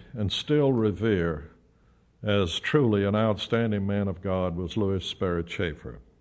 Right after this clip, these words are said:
I knew him. I knew him well. I sat five feet in front of his desk when he taught because I loved him,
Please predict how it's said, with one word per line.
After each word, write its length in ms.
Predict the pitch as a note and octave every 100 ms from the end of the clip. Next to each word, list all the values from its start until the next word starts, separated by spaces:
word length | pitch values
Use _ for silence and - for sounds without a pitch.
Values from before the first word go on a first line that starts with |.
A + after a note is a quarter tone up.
| _ _ _ _ _ -
I 120 | G#2 A2
knew 440 | A2 B2 C#3 B2+
him. 520 | F2 D#2+ D2+ D2 D#2 F2+
I 40 |
knew 240 | F#2+ G2+ A2+
him 180 | A2 G2
well. 540 | F#2 F2+ F2 E2+ F2 - - - _ _ _ -
I 120 | F#2+
sat 440 | - - A2+ G2+ - - - - _
five 340 | - G#2+ G#2
feet 300 | - A#2 A2
in 140 | G#2 F#2+
front 240 | - G#2
of 80 | F#2+
his 180 | F2+ E2
desk 480 | E2 F#2 F2 - - - - _ - - - _ -
when 300 | G2 G2 F2+
he 160 | G2+
taught 500 | - A2+ F#2 F2+ F2+ - - _ _ _ _ _ _ -
because 460 | F#2+ - F#2+ F#2+ - -
I 80 |
loved 440 | F#2+ G2 A2+ F#2 -
him, 280 | G2 G2+